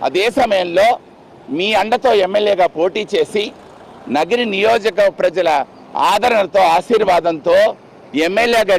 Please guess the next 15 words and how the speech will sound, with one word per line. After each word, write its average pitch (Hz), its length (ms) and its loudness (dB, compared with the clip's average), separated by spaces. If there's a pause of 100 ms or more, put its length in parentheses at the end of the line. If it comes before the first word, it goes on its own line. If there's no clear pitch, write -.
గెలిచిన 180 340 -2 (140)
వ్యక్తి 214 380 -6
తన 175 220 -4
అనుచరులను 180 680 -2
ఉసిగొల్పి 185 680 -2 (840)
మాలాంటి 208 420 0 (200)
భక్తుల 247 340 0
యొక్క 214 300 0 (520)
మనోభావాలను 196 680 2
దెబ్బతీస్తున్నారు. 185 760 0 (220)
దయచేసి 214 680 0 (500)
తెలుగుదేశం 220 500 0 (140)
పార్టీ 190 280 0
తరపున 202 340 0
పోటీ 196 320 0